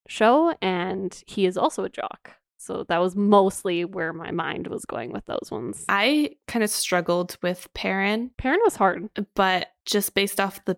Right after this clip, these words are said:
Speaker 2: picture that I have in my head, I went Richard, Richard Madden. He's kind of aged out of that, like, to be a Perrin.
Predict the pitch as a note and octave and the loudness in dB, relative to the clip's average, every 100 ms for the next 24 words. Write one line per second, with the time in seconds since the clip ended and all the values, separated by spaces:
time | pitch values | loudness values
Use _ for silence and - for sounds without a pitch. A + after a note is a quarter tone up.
0 | _ - F3+ - F#3 F3 D#3+ F3 - E3+ | _ -4 -2 0 0 2 0 0 0 0
1 | E3+ E3+ F3 - D#3 F3+ A#3 - F3+ E3+ | 0 0 -2 0 2 4 2 0 0 2
2 | E3 - F#3+ F#3 - F3+ E3+ - F#3+ F#3+ | 0 -2 0 2 4 2 2 2 0 2
3 | F#3 F3+ D#3 D#3 F3 F#3+ A#3+ - F#3+ F#3+ | 0 2 2 2 2 0 0 -6 -2 -2
4 | - G#3 G3+ G3+ - F#3 F3+ F3 - - | 2 2 2 0 2 4 6 4 2 0
5 | - - - E3+ E3+ - - E3 E3 E3+ | -2 -6 -2 0 0 -2 -2 0 -2 -4
6 | - D#3 D3 - - - D#3+ - D#3+ D3+ | 0 2 0 -2 -8 -4 -4 -4 -6 0
7 | D3+ D#3 E3 E3 E3 F3+ | 0 0 -2 0 0 -2